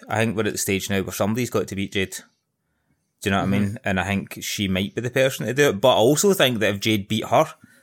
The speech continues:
Speaker 1: that would be another, that'd be a big push for Jade. Do you know what I mean?
Speaker 2: Yeah, I mean, it would be, yeah.
Speaker 1: Jade looked,
Speaker 2: Um,
Speaker 1: I, I, d-, I was gonna say Jade looked better at this pay-per-view, but Jade looked banging at this pay-per-view,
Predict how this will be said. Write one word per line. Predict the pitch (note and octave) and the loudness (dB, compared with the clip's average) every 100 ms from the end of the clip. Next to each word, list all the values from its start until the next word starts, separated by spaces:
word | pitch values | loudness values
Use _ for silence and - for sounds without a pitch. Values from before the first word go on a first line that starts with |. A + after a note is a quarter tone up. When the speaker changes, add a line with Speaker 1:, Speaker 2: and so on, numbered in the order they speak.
| - | 0
Speaker 1:
that | A2 - | 2 2
would | A2 | 2
be | G#2 | 2
another, | F#2+ F#2+ G2 | 4 2 2
that'd | - F2+ | -2 -2
be | G2 | -2
a | F#2+ - | 0 0
big | G2 - | -2 0
push | C#3 B2+ | -2 -2
for | C3 | -2
Jade. | A#2+ A#2 - - _ _ _ _ _ _ _ _ _ _ _ _ - | 0 -2 -4 -20 _ _ _ _ _ _ _ _ _ _ _ _ -6
Do | G#2+ | -2
you | |
know | E2 | 0
what | G#2 | 0
I | |
mean? | C3 B2+ _ | 0 -4 _
Speaker 2:
Yeah, | - C3+ C3+ - | -14 0 2 4
I | C#3+ | 4
mean, | C#3+ | 2
it | A2+ | 4
would | D#3+ | 2
be, | E3+ G#2 | 0 0
yeah. | A2 D3+ G#2+ G#2+ - | 4 4 2 -4 -2
Speaker 1:
Jade | D3 E3 D#3 | 4 6 6
looked, | C#3+ | 6
Speaker 2:
Um, | B2+ A2 G#2 - - - _ - | 6 0 -4 -12 -20 -20 _ 0
Speaker 1:
I, | A2+ - - - | 0 0 -12 -12
I, | - G2 | -4 -2
d-, | G2+ - | -2 -2
I | |
was | G2 | -2
gonna | - G2 | -2 0
say | G2+ | 0
Jade | G2 G#2+ G#2 | 2 0 2
looked | G2 G#2+ - - | 0 0 -2 0
better | F#2 G#2 | 2 2
at | A2 | 2
this | G2+ - | -2 -2
pay-per-view, | A2 G#2 G2 G#2 | -2 -2 -2 -2
but | F#2+ - | -2 -2
Jade | G#2+ G#2+ | -2 0
looked | G2 E2 - | -2 -4 -2
banging | E2 F#2+ A#2 | 2 2 2
at | A#2 | 0
this | A#2 - | 0 0
pay-per-view, | A#2 A2+ G#2 A2 | 0 0 2 2